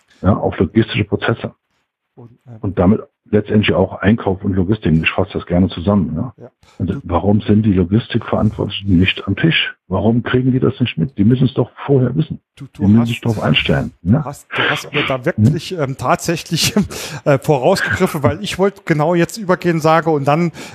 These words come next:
Speaker 2: äh, kommt,
Speaker 1: Hm?
Speaker 2: äh, kommt die nächste Hürde, das große schwarze Loch Lagerung, weil
Speaker 1: Ja.
Speaker 2: jetzt hab ich's bestellt, jetzt ist es wenigstens da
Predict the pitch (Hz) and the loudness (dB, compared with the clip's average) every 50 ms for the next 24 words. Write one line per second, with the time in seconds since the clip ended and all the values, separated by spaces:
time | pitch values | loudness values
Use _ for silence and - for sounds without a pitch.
0 | - - 143 139 - - - 190 - - - - - _ - _ - 151 139 131 | -4 -2 -2 0 0 2 2 2 2 0 -4 -10 -20 _ -20 _ -2 0 0 0
1 | - - 165 156 143 147 147 139 156 202 - - - 190 165 139 170 180 175 175 | 2 0 0 0 2 2 2 2 2 0 0 -2 -4 -2 0 2 2 2 0 0
2 | 156 156 139 - - - 135 156 139 151 147 - - 127 135 135 143 135 - 151 | 0 -2 -2 -2 -4 -6 -6 -4 -2 -2 -4 -4 -2 0 2 2 2 2 2 0
3 | 147 131 127 143 156 139 131 127 156 151 - - - _ _ _ - 120 120 131 | 0 0 -2 -4 -8 -6 -2 0 0 0 0 -4 -16 _ _ _ -2 0 2 2
4 | 175 - 151 147 - 143 147 175 214 220 196 147 127 123 127 147 170 208 151 120 | 2 0 0 -2 0 0 0 2 2 0 -2 0 0 2 2 4 4 4 4 4
5 | 156 151 - - - - - 175 - - 208 - - - 180 - - - 151 170 | 2 0 -4 -8 -8 -4 -2 -2 0 0 -2 -4 -4 -4 -4 -2 0 2 4 4
6 | - 170 165 - - 190 170 180 160 - 165 165 165 156 - - 143 123 - 165 | 4 2 -2 -4 -4 -10 -10 -10 -8 -8 -6 -6 -6 -4 -6 -6 -6 -4 0 2
7 | 165 190 214 220 | 2 2 2 0